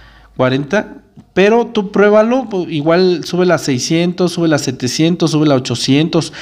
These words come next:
Nadie te va a decir cuál es la sensibilidad que tú te acomodes, es la sensibilidad que tú te acomodes.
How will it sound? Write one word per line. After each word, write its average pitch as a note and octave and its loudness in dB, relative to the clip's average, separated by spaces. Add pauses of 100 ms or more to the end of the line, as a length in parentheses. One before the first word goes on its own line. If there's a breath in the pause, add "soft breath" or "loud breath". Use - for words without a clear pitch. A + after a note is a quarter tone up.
(280 loud breath)
Nadie F#3+ 2
te G3 -2
va E3+ 2
a F#3 4
decir F#3+ -2
cuál F3+ 2
es G3+ 0
la F#3 0
sensibilidad C#3+ 0
que D#3 -2
tú D3+ -6
te D3 -4
acomodes, D3+ -4
es F3+ -6
la G3+ 0
sensibilidad D3 0
que D3+ -2
tú D3+ -8
te E3 0
acomodes. D#3 -2